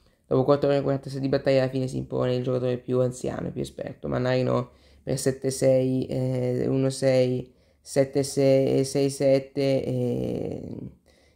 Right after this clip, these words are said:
tre sei, sei quattro. Bravo, sicuramente De Minaur.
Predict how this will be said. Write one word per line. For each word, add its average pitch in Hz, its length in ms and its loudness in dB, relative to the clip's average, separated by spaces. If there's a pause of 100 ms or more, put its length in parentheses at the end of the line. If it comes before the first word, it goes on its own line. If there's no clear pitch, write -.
(120)
tre 143 160 2
sei, 127 260 0
sei 127 220 -2
quattro. - 420 -10
Bravo, - 420 -6
sicuramente 135 480 -4
De 135 120 -4
Minaur. 135 520 0